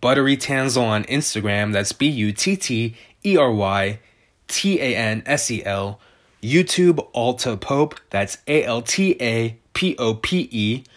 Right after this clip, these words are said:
Just type that in after youtube dot com and you'll go straight to my YouTube channel where you can actually see my face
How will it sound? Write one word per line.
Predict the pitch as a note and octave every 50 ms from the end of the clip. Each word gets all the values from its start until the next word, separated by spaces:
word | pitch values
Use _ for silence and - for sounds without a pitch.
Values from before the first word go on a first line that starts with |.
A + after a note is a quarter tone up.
| - - _ _
Just | - - A2+ - -
type | - - C#3 C#3 C3+ -
that | C#3 C3+ C3 B2+
in | C3+ C3+ C3 C3
after | - B2+ B2+ B2 - -
youtube | C3 A2+ A#2 C3+ C3 - - C#3+ B2+ B2
dot | C3 A#2+ A#2+ A#2
com | - C#3+ C#3+ D3+ D#3 D3 -
and | - G#2+ G#2
you'll | G2 G2 G#2
go | G#2 - G2+ G#2
straight | G2+ - - - - C3 C#3 C3+ -
to | - C#3+
my | C3 C3 B2+ B2+
YouTube | B2 C3+ D3 C#3+ - - D#3 D3
channel | - D#3 D3 D3+ D#3 E3 E3+ E3 - - - - -
where | - D3 E3
you | F#3 F#3
can | - F#3 -
actually | - F#3+ G#3 G3 - - E3 D#3 D#3 E3 E3+ - - _ _ _
see | - - - F#3 F#3 F3 F3 E3+ - -
my | A#2+ A#2+ B2 B2+ B2+ B2+
face | A#2+ - _ - A2 G2+ D#2+ - - - -